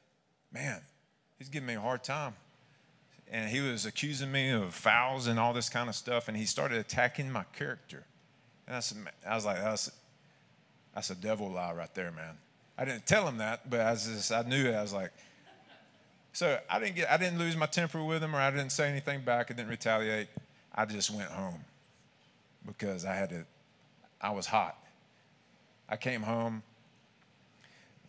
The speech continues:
started spewing to Jessica.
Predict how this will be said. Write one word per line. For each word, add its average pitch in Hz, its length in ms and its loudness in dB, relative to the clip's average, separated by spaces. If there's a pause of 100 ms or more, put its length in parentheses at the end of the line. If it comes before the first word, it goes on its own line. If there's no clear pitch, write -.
(340)
started 107 460 0 (1500)
spewing 113 500 -2
to 107 80 -4
Jessica. 110 640 2